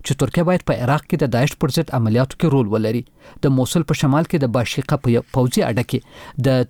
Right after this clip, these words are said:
ترکي ځواکونو د موجودیت له کبله په وروستیو میاشتو کې د ترکیه او عراق اړیکې ترنګلې شوې دي. عراقي چارواکو غوښتنه کړې چې ترکي ځواکونه دې له عراق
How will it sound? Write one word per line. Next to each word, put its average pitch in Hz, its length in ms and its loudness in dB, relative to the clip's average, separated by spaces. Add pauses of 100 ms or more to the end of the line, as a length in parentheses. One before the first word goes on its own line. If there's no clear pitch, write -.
(160)
ترکي 151 340 0
ځواکونو 135 420 0
د 113 140 2
موجودیت 120 460 -2
له - 120 -4
کبله 147 320 0
په 190 80 2
وروستیو 175 400 0
میاشتو 165 300 -2
کې - 480 -4
د - 100 -2
ترکیه 123 320 0
او 117 140 0
عراق 117 180 -2
اړیکې 123 380 0
ترنګلې 135 440 0
شوې 113 280 -2
دي. 113 60 -4 (280)
عراقي 127 340 0
چارواکو 165 400 2
غوښتنه 160 400 0
کړې 117 140 -2 (320)
چې 135 160 -2
ترکي 156 280 0
ځواکونه 175 360 0
دې 165 160 2
له 131 60 -2 (120)
عراق 135 200 0